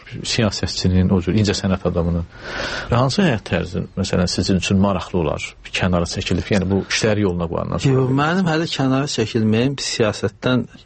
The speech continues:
Speaker 2: kənarlaşma demək deyil. Mənim planlarıma daha böyük işlər daxildir.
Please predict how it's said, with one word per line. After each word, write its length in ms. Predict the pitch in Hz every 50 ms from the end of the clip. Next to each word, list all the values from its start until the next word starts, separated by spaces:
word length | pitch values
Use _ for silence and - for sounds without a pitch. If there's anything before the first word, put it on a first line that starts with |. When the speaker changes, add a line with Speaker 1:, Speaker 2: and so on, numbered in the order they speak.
| - - - -
Speaker 2:
kənarlaşma 800 | - - 98 101 101 101 98 98 101 101 - - - 117 117 113
demək 340 | 110 104 104 101 98 95
deyil. 300 | - 110 104 95 73 71 - - - - - - - - - - - - - -
Mənim 440 | 135 131 139 180 190 202 208 202 185
planlarıma 720 | 165 135 139 143 143 143 143 139 139 151 156 170 175 160 - - -
daha 280 | 131 131 156 170 165
böyük 300 | 147 135 123 117 107 95
işlər 340 | - - - 107 101 92 95
daxildir. 560 | - 95 90 85 85 - 101 92 85 85 87